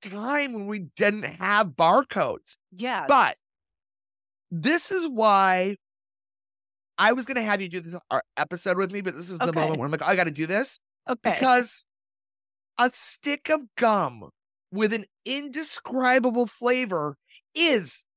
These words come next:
Speaker 1: the mark of the beast.
Speaker 2: Oh, I'm sorry. Okay, we need to rewind. How is it the mark of the beast?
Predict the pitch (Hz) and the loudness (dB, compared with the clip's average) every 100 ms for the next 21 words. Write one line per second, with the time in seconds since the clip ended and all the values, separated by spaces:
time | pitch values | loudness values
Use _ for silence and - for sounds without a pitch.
0 | _ 180 247 269 233 247 254 285 226 277 | _ 0 2 4 4 4 4 0 0 0
1 | 233 311 180 - - - _ _ _ _ | 2 2 0 -4 -6 -10 _ _ _ _
2 | _ _ 226 285 311 294 285 285 269 - | _ _ 2 6 6 8 6 4 0 -2
3 | 262 233 202 220 214 190 175 226 269 247 | 2 2 4 2 0 -2 -2 -4 -6 -8
4 | 196 196 190 185 185 170 175 196 220 254 | -10 -8 -6 -6 -6 -8 -6 -2 2 2
5 | 269 269 254 254 262 277 240 226 269 320 | 0 -4 -6 -6 -6 -6 -6 -4 -6 -10
6 | - - | -14 -18